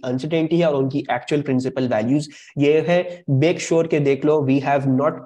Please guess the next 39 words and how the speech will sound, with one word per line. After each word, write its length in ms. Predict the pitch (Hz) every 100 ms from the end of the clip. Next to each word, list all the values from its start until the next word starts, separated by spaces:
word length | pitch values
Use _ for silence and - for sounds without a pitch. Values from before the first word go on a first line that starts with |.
| -
मैंने 240 | 139 143
यहाँ 240 | 170 151 131
पे 100 | 147
आपको 340 | 123 - 160 165 - _
कोटेशन 520 | 151 143 143 151 170
जो 120 | 156
करी 240 | 147 131 127
है 60 |
वो 140 | 156 160
exactly 500 | 135 123 120 151 165
following 280 | 139 127 131 131
the 80 |
rules 160 | 143 151 -
करी 180 | 180 190
है, 140 | 214 165
decimal 320 | 131 - 147
place 160 | 165 170
of 100 | 175
uncertainty 460 | 180 175 175 180 214 -
और 100 | 131
वन 180 | 131 123
decimal 280 | 120 127 120
place 240 | 117 160 - _
आपकी 220 | 123 -
वन 180 | 131 156
significant 340 | 156 135 123 123
figure 180 | 123 170 -
for 100 | 117
the 80 | 131 127
uncertainty। 340 | 113 110 110 - - - _ -
Okay, 200 | - - -
so 160 | - 196 240
first 260 | 269 269
of 100 | -
all, 220 | 147 151 175 -
let's 300 | 143 180 147 175
look 280 | 170 170 - 147
at 140 | 151
how 160 | - 160